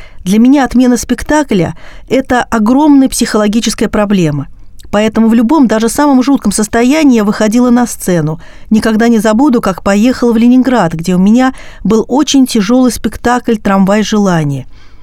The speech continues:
Испытание, с одной стороны, прекрасное, а с другой — убивающее. Чтобы выдержать на сцене спектакль, а это четыре часа страданий, крика, слез, трагедий, нужно быть отдохнувшей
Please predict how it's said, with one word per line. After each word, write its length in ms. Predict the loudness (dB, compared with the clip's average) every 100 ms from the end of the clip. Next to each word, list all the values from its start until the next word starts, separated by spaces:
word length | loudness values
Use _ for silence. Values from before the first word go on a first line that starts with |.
| -12
Испытание, 600 | -6 -4 -2 -2 0 2 0
с 80 |
одной 220 | 0 0 0
стороны, 340 | 0 0 0
прекрасное, 920 | 0 -4 -2 0 0 0 0 0 -4 -12 -20 -18 -6
а 100 | -4
с 40 |
другой — 460 | -2 -2 0 0 0
убивающее. 1000 | -2 0 2 2 0 -2 -4 -8 -10 -12 -16 -20 -20 -20 -16
Чтобы 280 | -6 -2 2
выдержать 420 | 2 0 0 0
на 140 | 0 0
сцене 280 | 0 0 0
спектакль, 680 | -2 -6 -2 -4 -2 -2 -4 -8 -14 -4
а 100 | -2
это 220 | 0 -2
четыре 400 | -2 -2 0 0
часа 320 | -2 -2 -2
страданий, 800 | -2 -2 -2 0 0 2 2 0
крика, 560 | -2 -2 0 0 -2 -4
слез, 500 | 0 0 2 0 -2
трагедий, 720 | -2 -2 0 0 0 -2 -4 -14 -10 0
нужно 360 | 2 2 2
быть 300 | 2 2 0 -4
отдохнувшей 1000 | -4 0 0 2 2 2 0 -4 -4 -6